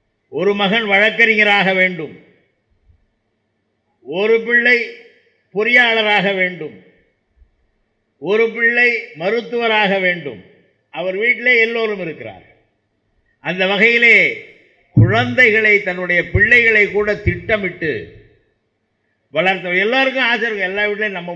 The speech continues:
பிள்ளைங்களை எல்லாரையும் டாக்டர் ஆக்கணும்னு நினைப்பான். வக்கீலா பிராக்டிஸ் பண்றவங்க நம்ம பிள்ளையெல்லாம் வக்கீலா தான் ஆக்கணும்னு நினைப்பாங்க. ஆனால் இவர் அப்படி நினைக்கவில்லை.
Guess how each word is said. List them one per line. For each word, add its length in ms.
பிள்ளைங்களை 400
எல்லாரையும் 380
டாக்டர் 280
ஆக்கணும்னு 360
நினைப்பான். 320
வக்கீலா 520
பிராக்டிஸ் 420
பண்றவங்க 380
நம்ம 180
பிள்ளையெல்லாம் 500
வக்கீலா 380
தான் 160
ஆக்கணும்னு 400
நினைப்பாங்க. 360
ஆனால் 380
இவர் 260
அப்படி 220
நினைக்கவில்லை. 580